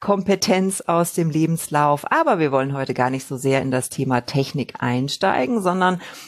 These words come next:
uns mehr um Führung, Kommunikation und vor allem Empathie unterhalten. Und dafür ist sie auch mehr als prädestiniert, denn sie hält auch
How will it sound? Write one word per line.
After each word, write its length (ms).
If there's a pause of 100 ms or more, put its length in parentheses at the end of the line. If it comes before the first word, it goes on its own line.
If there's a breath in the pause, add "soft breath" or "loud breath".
(140 loud breath)
uns 260
mehr 360
um 220
Führung, 680
Kommunikation 960
und 200
vor 200
allem 320
Empathie 1000
unterhalten. 640
Und 160
dafür 320
ist 160
sie 100
auch 140
mehr 220
als 180
prädestiniert, 640 (400 loud breath)
denn 160
sie 100
hält 320
auch 160